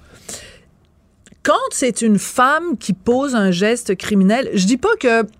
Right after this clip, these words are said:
la société trouve ça moins grave, mais on, on recule tous de deux pieds en disant, ben voyons, ça se peut pas. Et il faut se questionner là-dessus.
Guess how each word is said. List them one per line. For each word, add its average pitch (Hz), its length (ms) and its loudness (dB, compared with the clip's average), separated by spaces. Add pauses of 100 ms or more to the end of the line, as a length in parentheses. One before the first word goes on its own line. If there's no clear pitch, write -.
(240)
la 208 140 2
société 226 500 -2
trouve 208 240 -4
ça 220 180 0
moins 196 280 4
grave, 247 340 0
mais 220 220 2 (720)
on, 226 140 0 (100)
on 254 140 4
recule 320 480 -2
tous 320 260 -2
de 208 140 2
deux 190 200 2
pieds 262 360 -4
en 196 120 0
disant, 196 280 -2
ben 214 260 -2
voyons, 240 400 -2
ça 196 180 -2
se - 140 -6
peut 208 180 -2
pas. 180 280 -4 (1200)
Et 269 80 2
il 262 80 4
faut 403 180 4
se - 140 -2
questionner 254 680 -2
là-dessus. 185 460 -2